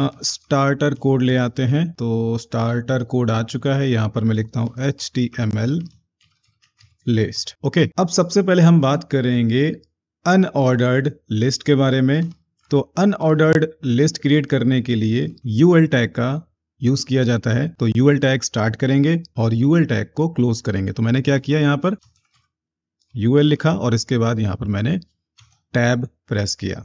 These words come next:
ठीक है, अब यहाँ पर एक एंटर मारेंगे। अब इसके अंदर हम अपने लिस्ट आइटम डिफाइन करेंगे। लिस्ट आइटम डिफाइन करने के लिए एलआई टैग का यूज़ किया जाता है। एलआई टैग को स्टार्ट करेंगे, एलआई टैग को क्लोज करेंगे।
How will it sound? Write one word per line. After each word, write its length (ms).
ठीक 100
है, 100
अब 100
यहाँ 200
पर 160
एक 140
एंटर 260
मारेंगे। 440
अब 140
इसके 220
अंदर 280
हम 220
अपने 280
लिस्ट 600
आइटम 480
डिफाइन 400
करेंगे। 420
लिस्ट 440
आइटम 280
डिफाइन 320
करने 320
के 200
लिए 480
एलआई 460
टैग 260
का 260
यूज़ 280
किया 220
जाता 240
है। 160
एलआई 260
टैग 200
को 160
स्टार्ट 340
करेंगे, 420
एलआई 320
टैग 300
को 200
क्लोज 760
करेंगे। 440